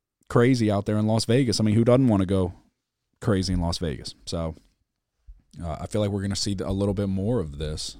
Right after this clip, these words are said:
So, but you gotta make an example out of the guy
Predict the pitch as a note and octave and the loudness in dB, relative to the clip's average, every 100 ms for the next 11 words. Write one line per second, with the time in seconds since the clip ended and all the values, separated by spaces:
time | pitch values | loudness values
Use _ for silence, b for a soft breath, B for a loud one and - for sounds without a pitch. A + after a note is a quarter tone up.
0 | - - E2 E2 D#2+ - - _ _ _ | -14 -8 -6 -6 -8 -14 -20 _ _ _
1 | _ _ _ _ - A#2 A2+ A#2+ C3+ C3+ | _ _ _ _ -2 0 0 2 2 4
2 | C3+ B2+ A#2+ G2 B2 B2 A2+ G#2 G2 G#2+ | 2 2 0 2 0 2 2 2 0 0
3 | G#2+ G#2 | 2 0